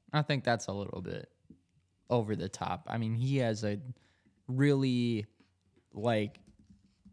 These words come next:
unique offensive mind that isn't gonna be, it's really hard to replicate. So the way that he's able to scheme up things, make Brock Purdy, it, it, at one point he was in the conversation for M V P.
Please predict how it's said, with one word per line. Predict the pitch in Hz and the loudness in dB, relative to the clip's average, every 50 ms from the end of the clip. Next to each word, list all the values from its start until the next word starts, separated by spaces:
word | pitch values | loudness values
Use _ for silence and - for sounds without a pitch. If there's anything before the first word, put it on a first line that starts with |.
| - - - | -16 -8 -2
unique | 139 165 185 180 170 156 131 - - - - | 0 2 2 4 4 2 2 0 -4 -10 -2
offensive | - 123 120 113 120 110 - 110 98 | 0 2 2 2 0 -2 -4 -4 -4
mind | 98 90 85 73 64 - 120 - - | -4 -4 -4 -4 -6 -8 -10 -10 -6
that | - 85 73 - - - | -6 -4 -4 -6 -8 -8
isn't | - 92 104 104 101 107 98 95 | -6 -4 -4 -4 -4 -4 -6 -6
gonna | 127 98 90 92 | -6 -6 -6 -6
be, | 80 78 76 78 76 73 - - - | -6 -6 -6 -6 -8 -8 -10 -10 -8
it's | - 104 101 78 71 95 - - | -6 -4 -4 -4 -6 -8 -8 -4
really | 127 117 104 101 | -4 -2 -2 0
hard | 104 101 95 | -2 -2 -2
to | - - | -4 -6
replicate. | 71 82 71 - - - - - - - - - - - _ _ _ _ _ - - _ _ _ _ _ | -6 -6 -6 -6 -8 -12 -12 -8 -8 -8 -8 -10 -14 -20 _ _ _ _ _ -20 -20 _ _ _ _ _
So | - - 104 95 92 90 82 - - - - _ _ _ _ - | -6 -4 -2 -2 -2 -2 -4 -8 -14 -20 -20 _ _ _ _ -2
the | 120 | 0
way | 123 135 135 | 0 2 2
that | 131 120 | 2 2
he's | 135 135 120 110 | 2 2 2 2
able | 113 110 107 113 | 2 0 0 0
to | 104 101 | -2 -2
scheme | 104 - - - 107 107 107 107 | -4 -6 -6 -6 -4 -2 -2 -2
up | 95 95 - | -2 -4 -4
things, | - 98 95 95 - - - _ _ _ - | -6 -6 -6 -6 -8 -12 -20 _ _ _ -12
make | - 95 98 101 98 135 - _ - 117 | -8 -4 -4 -4 -4 -6 -12 _ -12 -4
Brock | - 117 104 104 107 - - | 0 2 2 2 0 -2 -2
Purdy, | - - 110 110 110 117 113 110 110 113 135 - - _ _ _ _ | -2 0 0 0 0 -2 -2 -2 -4 -6 -8 -10 -14 _ _ _ _
it, | - 123 117 | -4 -2 0
it, | 113 110 110 - - 113 113 117 - - - - _ - | 0 -2 -2 -4 -6 -8 -8 -10 -16 -20 -20 -18 _ 2
at | 143 143 135 | 2 4 4
one | 143 170 175 | 4 2 0
point | - - 180 151 | 2 0 0 2
he | 147 151 | 2 2
was | 143 | 2
in | 139 139 | 2 0
the | 131 123 | 0 -2
conversation | - - - 123 120 113 107 - 117 107 - - | -4 -4 -4 -4 -2 -4 -4 -4 -4 -4 -4 -8
for | - - - - - | -10 -8 -8 -4 -2
M | 110 110 113 | -2 0 0
V | 101 107 98 | 0 -2 -4
P. | - - - 107 95 92 107 | -4 -4 -4 -4 -2 -4 -6